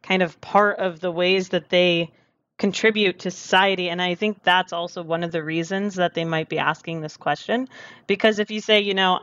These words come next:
"I'm coming out of high school, what do you wanna be?" "I wanna be a plumber." I think society has completely washed our brains of, like, "Oh,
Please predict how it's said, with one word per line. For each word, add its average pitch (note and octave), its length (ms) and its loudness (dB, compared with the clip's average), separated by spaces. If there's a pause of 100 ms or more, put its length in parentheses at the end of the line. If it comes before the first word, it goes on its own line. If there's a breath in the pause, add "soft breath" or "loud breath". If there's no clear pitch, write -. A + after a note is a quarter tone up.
"I'm G#3 100 -4
coming A#3+ 280 2
out A3 180 4
of G#3 160 2 (380 loud breath)
high F4+ 200 2
school, D#4 420 -4
what D4 120 4
do D4 60 -4
you D4 60 0
wanna C#4+ 240 4
be?" E4 320 2
"I C#4 140 6
wanna C#4 200 0
be B3 120 -4
a A#3 60 0
plumber." B3 800 2 (800)
I A#3 180 4
think C#4+ 260 -4
society B3+ 560 0
has G#3+ 120 -4
completely A3+ 680 0
washed G3 500 2
our G#3+ 120 2
brains G3 480 0
of, F3 160 0
like, F3 340 2 (360)
"Oh, F#3 340 2